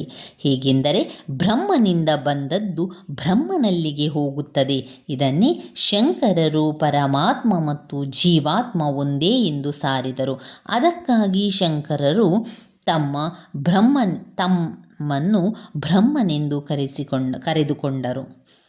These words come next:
"ಅಹಂ ಬ್ರಹ್ಮಾಸ್ಮಿ", ನಾನೇ ಬ್ರಹ್ಮನೆಂದು. ಅವರ ಪ್ರಕಾರ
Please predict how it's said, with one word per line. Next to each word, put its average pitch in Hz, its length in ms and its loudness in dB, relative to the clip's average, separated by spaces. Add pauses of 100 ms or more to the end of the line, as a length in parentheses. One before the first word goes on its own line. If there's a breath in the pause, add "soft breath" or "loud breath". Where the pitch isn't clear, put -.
(160 soft breath)
"ಅಹಂ 240 460 2
ಬ್ರಹ್ಮಾಸ್ಮಿ", 143 1400 -4 (360 loud breath)
ನಾನೇ 143 720 0 (220 loud breath)
ಬ್ರಹ್ಮನೆಂದು. 139 1120 -2 (880 loud breath)
ಅವರ 147 240 2 (160)
ಪ್ರಕಾರ 143 520 -2